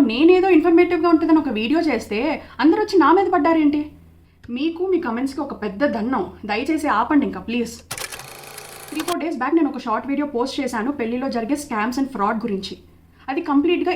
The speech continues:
ఇన్ఫర్మేటివ్ వీడియో మాత్రమే. మీరు ఆ వీడియో చూసి అటు తిరిగి ఇటు తిరిగి లాస్ట్కి వచ్చి నన్ను దొంగ అంటారేంటి, నన్ను ఫ్రాడ్ అంటారేంటి?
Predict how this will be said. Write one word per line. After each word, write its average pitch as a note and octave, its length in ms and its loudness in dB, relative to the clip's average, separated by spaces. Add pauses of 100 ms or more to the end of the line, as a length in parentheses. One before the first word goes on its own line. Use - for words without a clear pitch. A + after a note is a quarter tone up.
ఇన్ఫర్మేటివ్ D4 600 0
వీడియో C4+ 180 0 (140)
మాత్రమే. A#3 400 -2 (760)
మీరు C#4+ 220 0
ఆ - 20 4 (120)
వీడియో F#4 180 2 (100)
చూసి C4 220 -2 (120)
అటు - 180 -2
తిరిగి F4+ 180 2
ఇటు D4 140 2
తిరిగి A#3+ 220 0 (100)
లాస్ట్కి C#4+ 320 4
వచ్చి F#4 200 0
నన్ను B3+ 220 4
దొంగ G4 240 4
అంటారేంటి, F4 440 4 (120)
నన్ను B3+ 240 2
ఫ్రాడ్ F#4+ 240 4
అంటారేంటి? E4+ 480 2